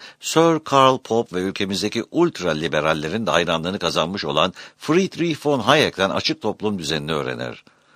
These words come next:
Soros der ki, "Milliyetçilik sadece düşmanlığa ve tahribe ve ırkçılığa ve savaşa neden olur.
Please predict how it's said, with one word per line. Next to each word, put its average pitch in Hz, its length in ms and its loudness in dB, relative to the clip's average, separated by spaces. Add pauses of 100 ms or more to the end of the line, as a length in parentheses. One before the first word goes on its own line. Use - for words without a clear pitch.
(340)
Soros 190 400 2
der 190 160 4
ki, - 140 -8
"Milliyetçilik 107 580 -2
sadece 87 360 -2
düşmanlığa 82 580 0
ve 80 100 0
tahribe 73 580 0
ve 80 200 0
ırkçılığa 123 540 0
ve 101 80 0
savaşa 117 420 4
neden 80 220 0
olur. 67 420 -6